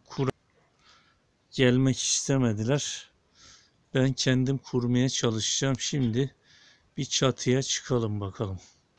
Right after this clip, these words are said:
Yedi tane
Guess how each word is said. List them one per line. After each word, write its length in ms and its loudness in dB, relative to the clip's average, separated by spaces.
Yedi 380 0
tane 460 2